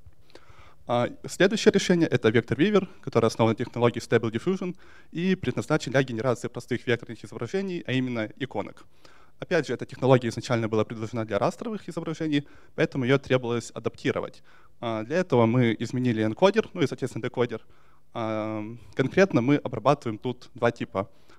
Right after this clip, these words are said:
а, объектов. Это векторные примитивы и пути. А для обработки векторных примитивов мы исследуем их позиции в ко-, в координатах, именно x, y,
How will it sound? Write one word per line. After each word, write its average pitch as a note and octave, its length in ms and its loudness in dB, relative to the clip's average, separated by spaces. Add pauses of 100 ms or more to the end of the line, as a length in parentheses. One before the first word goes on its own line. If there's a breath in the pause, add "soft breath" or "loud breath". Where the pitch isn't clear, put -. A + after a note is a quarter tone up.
(140 soft breath)
а, A2 140 -8
объектов. A2 500 -6
Это G#2+ 420 4
векторные A#2+ 420 2
примитивы E3 440 -4
и C#3 160 -2
пути. G#2+ 320 -6 (560 soft breath)
А B2 140 -4
для D3+ 300 4
обработки B2 520 0
векторных A#2 460 -2
примитивов B2 480 -4
мы A#2 160 -2
исследуем A2 360 -4
их A2 160 -6
позиции A#2+ 480 -8
в - 60 -12
ко-, C3 100 -10
в G#2 540 -10
координатах, D3 680 0
именно C3 200 6
x, - 180 2
y, C3+ 280 -8